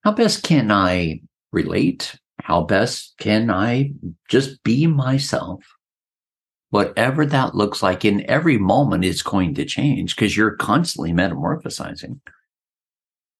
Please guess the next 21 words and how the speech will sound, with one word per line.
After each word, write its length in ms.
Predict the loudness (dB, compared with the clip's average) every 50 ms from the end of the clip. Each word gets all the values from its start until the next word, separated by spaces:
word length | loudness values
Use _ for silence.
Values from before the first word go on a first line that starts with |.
| _ _ _ _ _
But 260 | -12 -2 0 2 2
also 480 | 4 2 2 2 2 2 4 2 2 2
how, 680 | -2 -4 -2 -2 -2 0 0 0 -2 -2 -4 -6 -10 _ _ _ _ _ _ _ _ _ _ _ _ _ _ _
once 180 | -4 -2 0 0
again, 760 | 0 0 2 0 2 2 2 2 0 -2 -6 -8 -12 -14 -16 -18 -20 -20 _ _ _ _ _ _ _ _ _ _ _ _ _
let's 180 | -2 -2 2 2
let 120 | 2 2
the 60 | 4 2
world 260 | 2 2 2 2 2
be 80 | 0 2
the 140 | 2 2
world, 720 | 2 2 2 2 2 2 2 0 0 -2 -2 -4 -8 -14 -20 -20 -20 _ _ _ _
but 340 | -10 -4 0 -2 0 0 0
yet 420 | 0 2 4 2 2 2 -2 -8 -8 -4
now 640 | -2 0 0 0 0 -2 -2 -4 -6 -8 -10 -14 _ _ _ _ _ _ _ _ _ _ _ _ _ _ _ _ _ _ -20 -20 -20 -20 _ _ _
with 200 | 0 0 2 4
your 140 | 2 2 2
significant 600 | 2 2 0 0 2 0 0 0 -2 -2 -2 -2 0
other 640 | 0 0 0 2 2 2 2 4 4 2 2 2
or 440 | 0 0 2 2 4 4 4 2 2
whatever 680 | 2 0 0 0 0 -2 -2 -2 -2 -2 -2 -6 -10